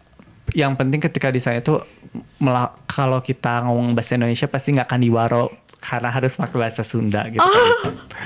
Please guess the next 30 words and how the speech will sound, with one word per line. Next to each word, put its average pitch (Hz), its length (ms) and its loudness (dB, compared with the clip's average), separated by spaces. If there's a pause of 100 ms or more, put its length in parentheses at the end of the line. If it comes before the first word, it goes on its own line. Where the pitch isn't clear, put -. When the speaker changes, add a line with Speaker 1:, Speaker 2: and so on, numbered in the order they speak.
(340)
Speaker 1:
Jadi 131 180 2
benar-benar 127 520 2 (100)
namanya 123 440 2 (240)
masih - 200 -4
kampung 135 260 -2
adat. 135 220 0
Billy 156 220 4
juga 139 200 4
baru 160 220 4
tahu 151 220 2
ketika 156 480 -2 (320)
Billy, 151 580 4
eh, 135 400 0
sebelum 127 380 2
men-, 127 360 2
sebelum 127 360 2
mengikuti 123 340 0
Mojang 120 340 2
Jejak 120 320 0
Cimahi, 117 560 0
ketika 131 300 -2
search, - 400 -6 (180)
oh 156 140 -2
ternyata 123 380 0
masih 143 240 2
ada 113 160 0
kampung 110 300 -2
adat 110 180 -2
Cirende 117 400 0
nih. 135 260 4